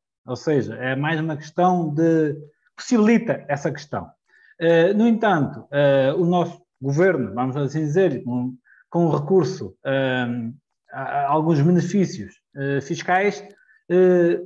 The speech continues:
vamos, vamos dizer que ao se-, promete, eh, potencia que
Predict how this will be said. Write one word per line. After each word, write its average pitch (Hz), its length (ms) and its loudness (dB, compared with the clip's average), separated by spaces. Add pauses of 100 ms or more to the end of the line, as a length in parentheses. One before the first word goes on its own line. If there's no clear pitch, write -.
(1080)
vamos, 165 380 0
vamos 175 400 0
dizer 180 320 2
que 190 600 4
ao 202 120 0
se-, 190 160 -8 (800)
promete, 214 680 4
eh, 185 600 2 (220)
potencia 220 920 2
que 185 500 2